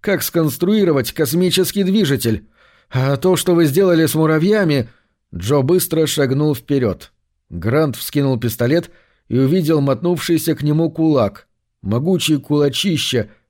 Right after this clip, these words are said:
который чуть не со свистом рассёк воздух. Кулак опередил палец, лежащий на курке. Что-то горячее, влажное, шершавое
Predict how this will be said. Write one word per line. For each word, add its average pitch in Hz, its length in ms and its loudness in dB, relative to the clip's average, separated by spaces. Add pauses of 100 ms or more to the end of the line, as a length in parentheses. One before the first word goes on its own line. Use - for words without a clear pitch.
который 131 320 0
чуть 139 260 -2
не 143 180 0
со 131 180 -2
свистом 151 500 -2
рассёк 135 400 -2
воздух. 120 560 -4 (500)
Кулак 170 320 2
опередил 165 640 2
палец, 139 460 0
лежащий 120 640 0
на 120 140 -2
курке. 113 480 -8 (1700)
Что-то - 400 -6
горячее, 117 720 0
влажное, 104 640 0
шершавое 139 760 -2